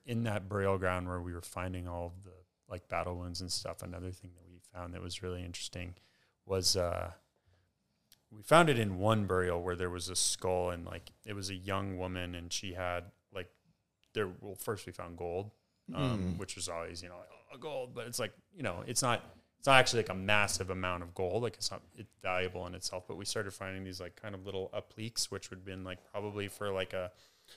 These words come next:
Speaker 1: like, a sort of, like, a chest piece or something like that. There were, like,
Speaker 2: Okay.
Speaker 1: a bunch of 'em. So they were all, would have all been attached.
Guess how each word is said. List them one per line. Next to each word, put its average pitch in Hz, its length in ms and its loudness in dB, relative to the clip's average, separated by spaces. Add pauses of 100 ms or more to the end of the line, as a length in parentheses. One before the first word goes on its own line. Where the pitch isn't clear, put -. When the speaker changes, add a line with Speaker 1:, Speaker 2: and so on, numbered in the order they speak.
(160)
Speaker 1:
like, 107 140 -6
a 98 80 -2 (300)
sort 127 260 -2
of, 104 60 -4
like, 98 160 0
a 98 40 -8
chest - 420 -6
piece 143 240 -10
or 143 60 -12
something 143 320 -14
like 143 140 -16
that. 131 160 -6
There 113 80 -4
were, 98 80 -2
like, - 80 -2
Speaker 2:
Okay. 87 160 -6
Speaker 1:
a - 40 -6
bunch 117 240 2
of 98 60 -12
'em. 87 140 -8
So - 160 -8
they 95 60 -2
were 95 120 2
all, 98 260 4
would 101 120 -4
have 92 140 0
all 95 200 2
been 101 160 -4
attached. - 640 -6